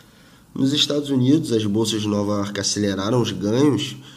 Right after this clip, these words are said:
levaram os índices S and P e Nasdaq a fecharem níveis recordes pelo quarto pregão consecutivo.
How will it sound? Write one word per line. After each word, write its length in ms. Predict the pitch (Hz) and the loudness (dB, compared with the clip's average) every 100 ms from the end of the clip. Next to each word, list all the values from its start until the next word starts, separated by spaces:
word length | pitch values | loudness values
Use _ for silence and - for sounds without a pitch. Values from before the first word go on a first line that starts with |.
| - - - | -20 -20 -10
levaram 560 | 92 104 101 107 113 107 | -2 0 0 0 0 0
os 160 | 101 | 0
índices 500 | 107 107 - 95 95 | -2 0 -2 -2 -2
S 240 | 98 101 107 | -2 0 0
and 120 | 98 | -2
P 300 | 104 110 113 | -2 -2 0
e 40 | |
Nasdaq 580 | 98 98 110 104 90 87 | 0 0 -2 -2 -6 -8
a 60 | 87 | -8
fecharem 420 | 95 92 98 101 | -2 0 0 0
níveis 320 | 101 98 95 | 0 0 -4
recordes 520 | 98 98 107 101 - | -4 -6 -4 -6 -6
pelo 180 | - 92 | -6 -6
quarto 400 | - 110 107 104 | -4 -6 -6 -10
pregão 320 | - 98 92 | -6 -4 -4
consecutivo. 920 | 85 90 90 82 65 - 120 139 143 | -6 -8 -6 -8 -8 -4 0 2 0